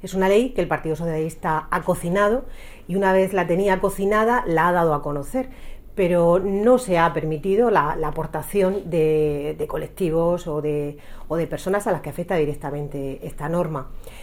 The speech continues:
El Partido Popular, por el contrario, sí que antes del trámite de enmiendas nos quisimos reunir con diversos colectivos en que entendíamos que estaban afectados por esta, por esta ley.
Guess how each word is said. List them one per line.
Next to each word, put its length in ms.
El 240
Partido 260
Popular, 320
por 160
el 60
contrario, 500
sí 380
que 240
antes 280
del 160
trámite 280
de 100
enmiendas 640
nos 140
quisimos 360
reunir 440
con 160
diversos 280
colectivos 560
en 120
que 100
entendíamos 560
que 400
estaban 300
afectados 560
por 200
esta, 560
por 120
esta 220
ley. 260